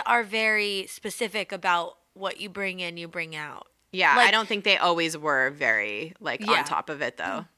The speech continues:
Speaker 1: But in recent years, like, I watched a video from the most recent one in this year,
Speaker 2: Yeah.
Speaker 1: and they were like, "Oh, like, you, you know, this is, like, so amazing and wonderful, but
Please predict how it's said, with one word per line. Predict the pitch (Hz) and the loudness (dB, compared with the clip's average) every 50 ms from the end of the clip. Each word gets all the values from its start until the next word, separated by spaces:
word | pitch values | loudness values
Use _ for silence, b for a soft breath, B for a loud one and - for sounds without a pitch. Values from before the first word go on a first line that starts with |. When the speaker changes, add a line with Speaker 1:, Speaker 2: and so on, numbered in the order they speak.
| - - | -20 -8
Speaker 1:
But | 208 196 247 226 175 185 | -4 -2 -2 -2 0 -2
in | 208 208 202 214 202 - _ | -2 -2 -2 -4 -10 -16 _
recent | 202 233 240 226 - 262 180 | -8 -6 -6 -6 -6 -8 -4
years, | 233 269 269 240 | -2 -2 -2 -2
like, | 269 247 - | -4 -4 -2
I | 247 | -2
watched | 226 196 202 196 202 - - - | 0 0 0 0 0 -2 -6 -10
a | 196 | -10
video | 180 190 196 190 190 | -8 -6 -4 -4 -4
from | 190 - - 196 190 180 180 175 170 170 - _ | -4 -4 -2 -2 -2 -2 -4 -8 -14 -20 -16 _
the | - 190 | -12 -10
most | 185 185 175 - | -8 -8 -8 -8
recent | - 175 175 - 214 196 | -8 -8 -8 -8 -8 -8
one | 208 214 214 208 | -6 -6 -4 -4
in | 185 175 170 170 165 - _ - | -6 -6 -8 -14 -18 -20 _ -12
this | 196 180 - - | -12 -10 -8 -2
year, | 185 190 151 123 240 | 2 2 4 4 2
Speaker 2:
Yeah. | 240 B B B B B B | 0 B B B B B B
Speaker 1:
and | - 220 220 214 | -6 -6 -4 -2
they | 220 208 | -4 -4
were | 202 202 | -4 -4
like, | 196 180 175 165 160 160 160 - - - - | -4 -2 -2 -2 -4 -6 -8 -14 -8 -2 0
"Oh, | 254 262 254 247 240 233 220 | 2 2 2 2 2 0 0
like, | 208 202 175 - | -2 -4 -4 -6
you, | 214 226 226 - - | -8 -10 -10 -10 -10
you | 233 233 233 | -10 -8 -6
know, | 220 226 220 214 208 | -4 -4 -4 -4 -4
this | 190 220 202 - 233 | -4 -8 -8 -8 -8
is, | 214 190 196 | -10 -6 -2
like, | 208 208 202 190 185 - - B B B B B _ _ - 196 | 0 2 2 2 -2 -6 -12 B B B B B _ _ -12 -10
so | - - - 240 226 220 | -8 -6 -4 -4 -4 -4
amazing | 220 214 214 214 208 208 208 196 226 214 208 208 | -4 -6 -6 -6 -6 -6 -6 -6 -6 -6 -6 -8
and | 202 196 | -8 -6
wonderful, | 196 196 196 190 - 233 220 208 | -6 -6 -6 -8 -8 -8 -8 -6
but | 175 185 175 170 165 - | -4 -2 -2 -2 -2 -4